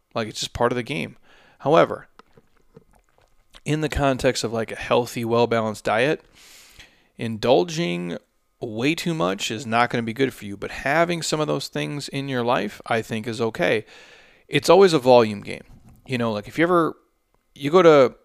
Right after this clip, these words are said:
the all or nothing stuff, I'm not a fan of. If you look at politics, the extreme right stuff, the extreme left stuff, most of the people on extremes on both ends are fucking crazy. Sorry, anybody, I'm not trying to offend you,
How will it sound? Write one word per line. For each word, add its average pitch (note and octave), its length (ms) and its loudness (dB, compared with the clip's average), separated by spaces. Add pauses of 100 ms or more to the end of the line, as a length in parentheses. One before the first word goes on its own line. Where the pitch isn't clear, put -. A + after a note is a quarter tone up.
(220)
the - 140 2
all G#3+ 200 8
or F#3 80 6
nothing C#3 300 0
stuff, C#3 260 2
I'm A#2+ 120 -4
not B2 120 0
a A2 40 -8
fan G#2 280 -10
of. - 140 -20
If A#2 120 -18
you G#2 80 -12
look D3 180 -2
at C3+ 80 -6
politics, C3 600 0 (420)
the G2 280 -12 (160)
extreme D3+ 560 -4
right C#3 220 0
stuff, B2+ 380 -2
the F#2 80 -12
extreme C#3 420 -4
left C3 200 2
stuff, B2 380 0 (500)
most C#3 460 0
of - 60 -12
the E3+ 140 -6
people D3 300 -2
on B2+ 140 0
extremes B2 460 -8
on A#2 100 -6
both A#2 180 0
ends A#2+ 320 -6
are C3 80 -8
fucking D3+ 340 -6
crazy. B2+ 480 -8 (100)
Sorry, B2+ 280 0
anybody, G#2+ 400 -6
I'm A#2 80 -14
not A2+ 100 -6
trying A#2 140 -8
to G#2 60 -6
offend B2+ 260 -4
you, G2+ 200 -8